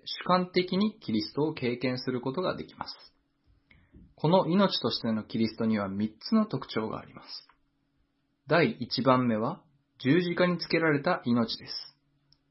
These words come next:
職場環境において同僚や上司がいます。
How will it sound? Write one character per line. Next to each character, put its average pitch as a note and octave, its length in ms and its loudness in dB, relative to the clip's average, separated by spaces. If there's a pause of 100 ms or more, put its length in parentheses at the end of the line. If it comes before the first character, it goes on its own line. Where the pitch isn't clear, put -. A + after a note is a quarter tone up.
(580)
職 C#3 300 0
場 F#3+ 120 8
環 G3+ 300 0
境 A2+ 160 -2
に G#2+ 100 -8
お A2+ 120 -2
い G#2+ 60 -4
て - 260 -14 (120)
同 B2+ 300 2
僚 B2 240 0
や A#2 140 0
上 D#3 200 0
司 - 140 -6
が A2 100 -6
い - 60 -14
ま - 160 -20
す。 - 260 -20